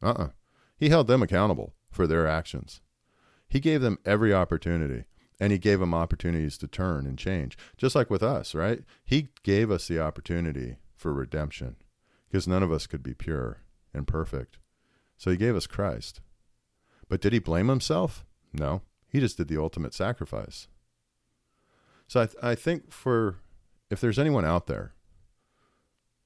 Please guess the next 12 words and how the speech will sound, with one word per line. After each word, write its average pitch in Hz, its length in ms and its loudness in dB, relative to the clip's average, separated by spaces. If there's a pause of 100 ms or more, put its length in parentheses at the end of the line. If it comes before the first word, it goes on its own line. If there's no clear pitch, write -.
(720)
who's 95 160 0
having 101 260 2
challenges 80 520 -2
with 65 120 -10
their 60 100 -10
kids, 60 560 -6 (920)
and 101 120 2
I've 117 160 2
gone 73 180 0
through 58 280 -6
it, 53 140 -10 (760)
and 76 400 -6